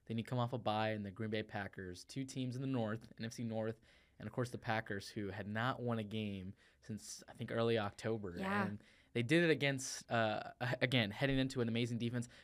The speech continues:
Speaker 1: but the Cowboys' defense just looked awful.
Speaker 2: Mm-hmm.
Speaker 1: They looked awful. I mean, wide open passes, wide open slant passes,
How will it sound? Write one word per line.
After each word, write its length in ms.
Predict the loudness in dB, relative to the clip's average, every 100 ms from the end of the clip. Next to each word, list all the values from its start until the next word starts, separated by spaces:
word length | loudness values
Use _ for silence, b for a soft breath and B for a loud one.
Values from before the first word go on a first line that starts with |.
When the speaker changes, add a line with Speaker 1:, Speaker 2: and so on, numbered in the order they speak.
| -12
Speaker 1:
but 60 |
the 60 | -8
Cowboys' 460 | -4 0 2 2
defense 320 | 2 2 2 -2
just 300 | -4 -6 -2
looked 300 | -2 -2 -8 _
awful. 400 | -2 -2 -2 -16 -20 b b
Speaker 2:
Mm-hmm. 180 | 2 6
Speaker 1:
They 180 | 8 8
looked 380 | 8 6 6 -4 _ 2
awful. 400 | 2 2 -4 -6
I 40 | -2
mean, 200 | 0 6
wide 220 | 8 8
open 220 | 6 2
passes, 320 | 4 4 4
wide 180 | 2 2
open 160 | 2 -2
slant 380 | 0 0 0
passes, 480 | -2 -2 0 -4 -6